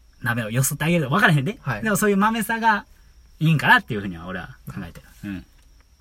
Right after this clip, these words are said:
Speaker 2: 僕はね、
Speaker 1: うん。
Speaker 2: その時の空気によって、
Speaker 1: うん。
Speaker 2: 目の色を変えれる人がモテる人だと思います。
Speaker 1: おー。なるほどな。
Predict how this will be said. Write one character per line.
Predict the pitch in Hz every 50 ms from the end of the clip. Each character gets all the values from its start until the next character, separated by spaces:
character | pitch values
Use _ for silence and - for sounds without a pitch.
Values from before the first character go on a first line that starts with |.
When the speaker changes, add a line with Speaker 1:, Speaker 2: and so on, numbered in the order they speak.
| _ _ _ _ -
Speaker 2:
僕 | 139 135 143 135 - 175
は | 170 170
ね、 | 175 175 117 - -
Speaker 1:
う | - 185
ん。 | 151 101 - _ _ _ _ _ _ - - - - - _ _ _ _ _ _
Speaker 2:
そ | - - - 202
の | 214 208
時 | 208 - 220 208 - 202 185
の | 156 135 135
空 | - - - 175 170 156 147
気 | - - 123
に | 117 113
よ | 117 123
っ | 127
て、 | - _ _ - 135 131 117 107 - - _ -
Speaker 1:
う | 175 165
ん。 | 160
Speaker 2:
目 | 127 135 143
の | 151 151 156
色 | 165 170 165 123
を | 110 -
変 | - - 135 131 131 131
え |
れ | 131 131
る | 123 131
人 | 131 - 135 127
が | 123
モ | 113 110 110
テ | - 120 110
る | 113
人 | - - 110
だ | 104
と | 101
思 | 95 151
い | -
ま | - -
す。 | - - - _ _ _ _ _
Speaker 1:
お | - 170 170 165 165 160 156 151 151 147 139 135 131 123 117 110 101 95
ー。 | - - _ _ _ - - - - - _ - - -
な | 135 131
る | 113
ほ | 98 110 95
ど | 95 113
な。 | 165 233 277